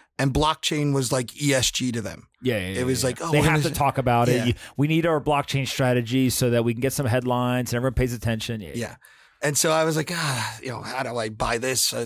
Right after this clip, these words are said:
Speaker 1: there's a little bit here. I gotta see it." And now when I talked the second time I go back to talk to them, it was, we've got a utility token. <laughs> And then the utility token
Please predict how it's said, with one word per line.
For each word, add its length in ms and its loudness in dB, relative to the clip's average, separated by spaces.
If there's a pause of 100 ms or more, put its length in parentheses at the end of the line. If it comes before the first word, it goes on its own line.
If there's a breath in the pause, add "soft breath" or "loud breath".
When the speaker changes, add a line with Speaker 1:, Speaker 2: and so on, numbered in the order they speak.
Speaker 1:
there's 180 -10
a 40 -8
little 160 -4
bit 140 -4
here. 480 0 (380 loud breath)
I 60 -12
gotta 160 -4
see 260 0
it." 160 -8
And 120 2
now 220 2
when 140 0
I 100 2
talked 360 -2
the 100 0
second 320 -2
time 240 0
I 60 -2
go 240 0
back 220 -2
to 80 -12
talk 260 -2
to 80 -8
them, 220 -4 (340 loud breath)
it 120 2
was, 240 2 (420 loud breath)
we've 180 2
got 220 2
a 40 0
utility 560 0
token. 480 -2
<laughs> 80 0
And 220 4
then 300 -2 (340 loud breath)
the 80 2
utility 500 2
token 600 0